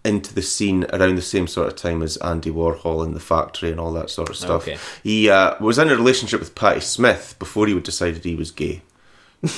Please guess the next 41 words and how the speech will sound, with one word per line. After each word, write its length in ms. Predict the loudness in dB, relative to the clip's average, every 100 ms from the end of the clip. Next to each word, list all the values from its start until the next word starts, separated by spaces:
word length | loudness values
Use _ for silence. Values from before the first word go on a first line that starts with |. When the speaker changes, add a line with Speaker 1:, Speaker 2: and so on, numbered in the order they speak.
| -6
Speaker 1:
Uh, 220 | -2 0 0
Speaker 2:
<laughs> 40 |
Speaker 1:
so 380 | 0 2 0 -2 -12 -20 -14 0
him 120 | 2
and 120 | 2
Patti 220 | 4 2 2
Smith 300 | -4 -4 -2
lived 220 | -2 -4
together. 300 | -4 -2 -2 -4 2
He 100 | 2
actually, 240 | 2 -4
for 160 | -6 -8
the 40 |
cover 260 | 0 2 2
of 120 | 0
Horses 520 | 4 4 4 -2 -6
by 180 | -4 -4
Patti 300 | -4 -6 -6
Smith, 320 | -8 -10 -10
is 100 | -8
a 80 | -6
Robert 260 | -4 -6 -6
Mapplethorpe 580 | -6 -6 -10 -8 -8 -4
photograph. 260 | -2 0 0
Speaker 2:
Right, 200 | -2 -2
right, 140 | -6 -6
right, 200 | -6 -8
right. 180 | -8 -2
I 60 |
knew 180 | 2 4
I'd 80 | 4
heard 140 | 2
Speaker 1:
Um, 60 | -2
Speaker 2:
of 60 |
his 100 | -6
name 160 | -8 -10
before. 220 | -12 -4
Speaker 1:
yeah, 360 | 0 2 2 0
Speaker 2:
Yeah. 180 | 2 2
Speaker 1:
and, 280 | 2 2
uh, 380 | 6 6 6 4